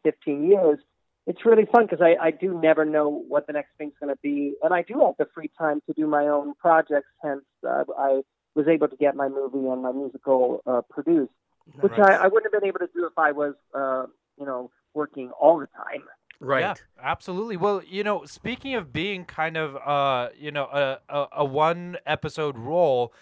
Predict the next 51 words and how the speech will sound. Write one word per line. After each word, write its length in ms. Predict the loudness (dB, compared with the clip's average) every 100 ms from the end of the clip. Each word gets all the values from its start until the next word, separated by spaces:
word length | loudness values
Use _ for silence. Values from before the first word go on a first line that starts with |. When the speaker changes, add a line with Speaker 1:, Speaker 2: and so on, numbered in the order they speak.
| _
Speaker 2:
you've 180 | -14 -8
been 140 | -4 -2
on 160 | -2
so 280 | -4 -2 -2
many 280 | -2 -6 -4
of 140 | -4
those, 220 | -2 -4 -6
Grace 260 | -10 -10
and 120 | -14
Frankie, 600 | -8 -8 -8 -8 -6 -6 -8 -18 -20 -8
uh, 280 | -2 -2 -2
Glee, 240 | -6 -10
Silicon 420 | -8 -8 -8 -10
Valley, 380 | -4 -2 0 -2
The 100 | -6
Mentalist. 460 | -6 -6 -4 -6 -6 _ _ -10
I 60 |
mean, 200 | -8 -6
the, 180 | 0 0
the 120 | 0 -2
list 220 | -2 -2
just 180 | -8 -4
goes 200 | -4 -2
on. 380 | 0 0 -2 -8 _ _ -6
Uh, 280 | -2 -2 -2
first 320 | -4 -4 -2
of 40 |
all, 140 | 2 2
we're 140 | 2
gonna 180 | -2 -4
need 140 | -4
to 100 | -6
talk 360 | -6 -2 -2 -2
to 120 | -6
your 100 | -10
casting 540 | -10 -6 -6 -6 -14 -12
agent 320 | -10 -10 -10
because 260 | -10 -8 -4
that's 300 | -2 -2 2
just, 280 | 0 0 0
Speaker 3:
<laughs> 260 | 0 0 -2
Speaker 2:
that's 300 | 2 2 0
amazing. 520 | -2 0 0 0 -2 -6
Speaker 1:
<laughs> 40 | 4 4 6 4 6
Speaker 2:
Um, 340 | 8 8 4 -10
and 120 | -10
s-, 220 | -10 -10 0
sec-, 300 | 2 2 -4 -8
secondly, 600 | -8 -2 -2 -2 -6 -6
do 160 | -8 -8
you 280 | -8 -8